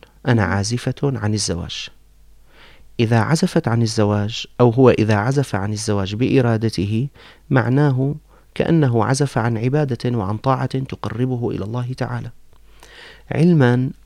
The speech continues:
Speaker 1: أن هناك أجوراً لا ينالها أتقى الأتقياء ولا أصفى الأصفياء إذا لم يكن متزوجاً.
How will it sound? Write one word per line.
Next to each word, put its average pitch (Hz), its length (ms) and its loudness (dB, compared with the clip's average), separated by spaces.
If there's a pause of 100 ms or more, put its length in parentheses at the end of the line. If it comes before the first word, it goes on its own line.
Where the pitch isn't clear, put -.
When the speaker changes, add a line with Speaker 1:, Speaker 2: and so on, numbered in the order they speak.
Speaker 1:
أن 135 200 4
هناك 127 560 0
أجوراً 113 840 0 (280)
لا 143 300 4
ينالها 123 760 2
أتقى - 280 -2
الأتقياء 123 680 0
ولا 135 300 2
أصفى - 240 -4
الأصفياء 123 640 -2 (380)
إذا 113 200 4
لم 117 180 2
يكن 110 240 -2
متزوجاً. 90 800 -4